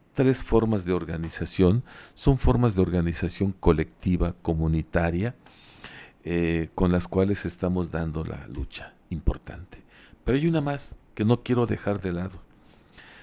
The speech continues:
Aquí en el Istmo hace ya más de diez años inició un movimiento muy importante encabezado por algunos compañeros excoseístas en la defensa del territorio,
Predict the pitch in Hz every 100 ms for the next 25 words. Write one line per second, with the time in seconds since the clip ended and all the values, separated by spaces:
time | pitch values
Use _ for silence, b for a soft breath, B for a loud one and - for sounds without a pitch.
0 | B - 98 143 156 139 117 123 117 107
1 | 110 - 98 98 101 98 101 98 92 85
2 | 92 - 90 95 139 - b b b b
3 | - 110 110 - 143 151 127 110 110 117
4 | 113 98 101 95 87 - - - 82 78
5 | - 80 - 80 78 - 85 87 - 82
6 | 82 90 b b b b - 87 92 98
7 | 98 - - _ - 98 90 90 90 87
8 | 92 98 - _ - - - 95 - 87
9 | 95 - 139 151 - _ _ - b b
10 | b 95 92 92 - 107 107 87 78 -
11 | 85 76 - 80 - -